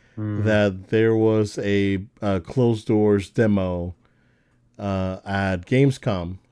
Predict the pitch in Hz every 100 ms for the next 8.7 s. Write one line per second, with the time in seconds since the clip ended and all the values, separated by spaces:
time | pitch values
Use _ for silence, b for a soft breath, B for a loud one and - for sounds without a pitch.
0 | _ - 107 98 98 98 95 90 85 _
1 | _ _ _ _ _ - 90 90 92 92
2 | 110 - 131 117 104 85 - _ _ 101
3 | 95 - - 104 110 147 - 113 98 95
4 | 98 101 98 98 101 101 98 - _ _
5 | _ 107 - 104 101 120 b b b b
6 | b b b _ _ - 101 98 95 95
7 | - 98 98 98 95 95 95 92 80 _
8 | _ _ _ _ - 98